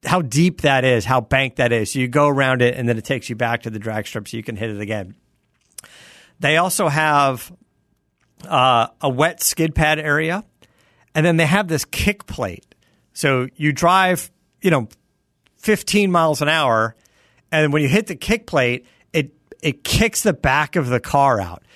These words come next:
And then you, you try to recover, right? And you do this all in slow motion because it's wet and it's epoxy covered ground, so it's slick.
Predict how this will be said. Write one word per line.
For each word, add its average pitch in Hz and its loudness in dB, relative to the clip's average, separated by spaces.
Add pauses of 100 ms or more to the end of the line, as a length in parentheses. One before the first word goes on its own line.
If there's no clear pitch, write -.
(140)
And 131 -2
then 139 0
you, 147 0
you 151 -2
try 147 0
to 139 0
recover, 120 -2 (360)
right? 113 -2 (180)
And 151 -2
you 143 0
do 190 2
this 175 0
all 160 2
in 139 -2
slow 139 0
motion 175 2
because 123 -2
it's 120 -6
wet 131 0 (720)
and 147 0
it's 131 0
epoxy 156 -2
covered 135 -2
ground, 160 0
so 117 -4
it's - -6
slick. 139 -2